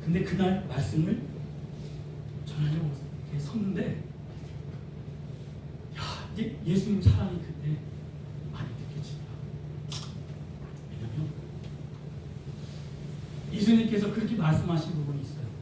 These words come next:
"내가 너의 질병 때문에 내가 대신 채찍에 맞았다. 그가 찔림은 우리의 허물 때문에, 그가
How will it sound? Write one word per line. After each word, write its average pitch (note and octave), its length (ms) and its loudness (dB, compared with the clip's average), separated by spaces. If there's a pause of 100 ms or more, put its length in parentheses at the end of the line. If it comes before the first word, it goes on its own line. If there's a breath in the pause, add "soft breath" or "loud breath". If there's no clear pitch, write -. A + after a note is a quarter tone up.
(140)
"내가 D#3+ 520 8 (760)
너의 A3+ 320 12
질병 A#3 400 8
때문에 G3 520 6 (680)
내가 D4 320 12
대신 - 440 6
채찍에 - 380 -4
맞았다. - 200 -6 (3000)
그가 A3+ 320 10
찔림은 C4+ 640 6 (280)
우리의 F3+ 220 4
허물 G#3 320 4
때문에, F3+ 320 2
그가 B3 480 4